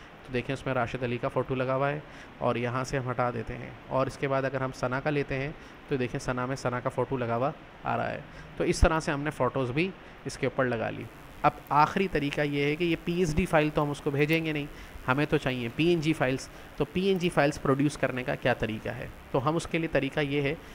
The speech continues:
कि इसके साथ ही all पीएसडी के साथ एक और folder बना लेते हैं, all पीएनजी या जेपीजी files का,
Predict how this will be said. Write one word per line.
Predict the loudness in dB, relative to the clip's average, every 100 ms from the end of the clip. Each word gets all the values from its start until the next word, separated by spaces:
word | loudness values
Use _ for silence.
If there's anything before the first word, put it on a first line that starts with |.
| -16 -4
कि | -2 -2
इसके | -2 0
साथ | 2 4 4
ही | 0 0 4
all | 4 4
पीएसडी | 2 2 0 0
के | 0
साथ | 0 0 0
एक | -2 0
और |
folder | 2 2 2 0
बना | 0 0
लेते | -2 -2
हैं, | -4 -4 -6 -16 -18 0
all | 6 8 6 2 -10 -16 -4
पीएनजी | 2 2 2 2 2 4
या | 4
जेपीजी | 2 2 0 0 0
files | 0 2 2 0
का, | 0 -2